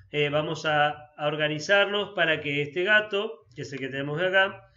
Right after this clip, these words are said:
esté ajustado al tamaño de la pantalla. ¿Cómo trabajo esto de esta versión? Voy a venir arriba a esta barra superior donde dice archivo, editar, y voy a elegir acá las flechitas que van hacia adentro, que dicen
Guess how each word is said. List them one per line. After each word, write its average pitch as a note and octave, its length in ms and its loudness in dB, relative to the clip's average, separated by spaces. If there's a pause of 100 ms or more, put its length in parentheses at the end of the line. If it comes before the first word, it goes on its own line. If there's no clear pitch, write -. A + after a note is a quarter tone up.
(600)
esté G#3 800 0 (160)
ajustado G#3+ 720 2
al F3+ 120 2
tamaño F3+ 400 0
de D#3+ 60 0
la B2+ 120 -4
pantalla. B2 580 -2 (420)
¿Cómo B3+ 220 0
trabajo G3 540 4
esto F3+ 420 0
de C#3+ 120 0
esta D3+ 220 -4
versión? C#3 680 0 (480)
Voy E3 180 4
a F#3+ 60 6
venir F#3 360 4
arriba F3 720 2
a C#3+ 120 -2
esta D3 220 0
barra E3 260 4
superior E3 640 0
donde C#3+ 240 -2
dice C#3+ 240 -6
archivo, E3 680 -6
editar, F#3+ 480 2 (580)
y F#3 100 0
voy A3+ 140 2
a A3+ 80 6
elegir A3 360 0
acá G3+ 300 2
las G#3 160 2
flechitas G3 600 -4
que F#3 120 -2
van F#3 220 2
hacia D3+ 320 -4
adentro, C#3+ 500 0
que C3+ 80 -8
dicen F3+ 420 -4